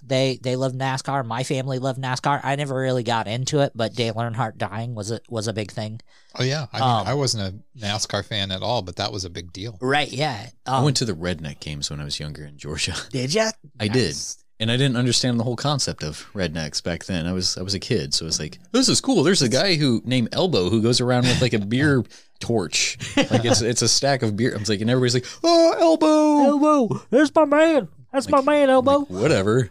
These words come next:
Speaker 1: Um,
Speaker 3: Where's the blades at?
Speaker 1: <laughs> So I, I chose that too. Plus, kinda progressing into my older life, a band I really enjoyed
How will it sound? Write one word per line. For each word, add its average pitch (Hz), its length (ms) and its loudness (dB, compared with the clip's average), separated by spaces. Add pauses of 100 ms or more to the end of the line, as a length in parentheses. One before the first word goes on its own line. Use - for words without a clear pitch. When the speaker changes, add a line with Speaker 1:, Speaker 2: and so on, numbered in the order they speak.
Speaker 1:
Um, 143 480 0
Speaker 3:
Where's 127 200 2
the - 60 2
blades 101 440 0
at? 110 480 -2 (140)
Speaker 1:
<laughs> 92 120 -14
So 190 160 2
I, 165 220 0 (480)
I 190 100 0
chose 190 240 -2
that 160 160 -2
too. 165 160 2
Plus, - 500 -2 (100)
kinda 143 500 -2 (220)
progressing 139 600 0
into 135 240 -2
my 117 220 -2
older 147 320 0
life, 107 440 -6 (120)
a 127 80 0
band 127 400 0
I 113 80 0
really 110 400 0
enjoyed 101 580 -4